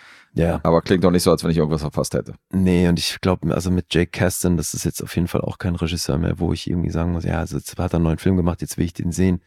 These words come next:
Speaker 2: Hm.
Speaker 1: Ich meine, der arbeitet an Bad Teacher zwei, ne? Das wird doch hier auch Cameron Diaz wieder.
Speaker 2: Haben sie gleich wieder Cameron Diaz Comeback, äh, genutzt,
Speaker 1: Ja.
Speaker 2: da <laughs> anzuschließen. Okay, wie gut.
Speaker 1: Ja, das ist der Plan.
Speaker 2: Da bin ich immer gespannt, ey.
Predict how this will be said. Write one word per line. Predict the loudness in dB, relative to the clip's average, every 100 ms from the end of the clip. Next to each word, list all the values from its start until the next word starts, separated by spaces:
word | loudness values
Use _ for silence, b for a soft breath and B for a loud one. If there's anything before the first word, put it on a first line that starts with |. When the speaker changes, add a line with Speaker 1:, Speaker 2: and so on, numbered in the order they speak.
| _ _ _
Speaker 2:
Hm. | -10 -8 -6
Speaker 1:
Ich | 0
meine, | 4 4
der | 4
arbeitet | 4 4 4
an | 4
Bad | 4 2
Teacher | 0 0 -2
zwei, | 0 2 2 4
ne? | 2 0 _ _ _ _
Das | -8 -8 -12 -6
wird | -4
doch | -4 -2
hier | -2
auch | -2 -6
Cameron | -6 -2 0
Diaz | 2 0 0
wieder. | -4 -4 -6 _
Speaker 2:
Haben | 2
sie | 2
gleich | 4 4
wieder | 6 4
Cameron | 4 6 6
Diaz | 6 6 6
Comeback, | 2 4 4 4
äh, | 4 4
genutzt, | 4 2 2
Speaker 1:
Ja. | 4 6 6 4 -4
Speaker 2:
da | 0
<laughs> | 0
anzuschließen. | 4 2 2 0 0 0
Okay, | -2 0 0
wie |
gut. | 2 -2 -2 _ _ _ _ _ _ _ _ _ _
Speaker 1:
Ja, | 0 0 0 _
das | -6 -4
ist | -2
der | -4
Plan. | -2 -2 0
Speaker 2:
Da | 0
bin | 0
ich |
immer | 0 0
gespannt, | -2 -4 -6 -6
ey. | -12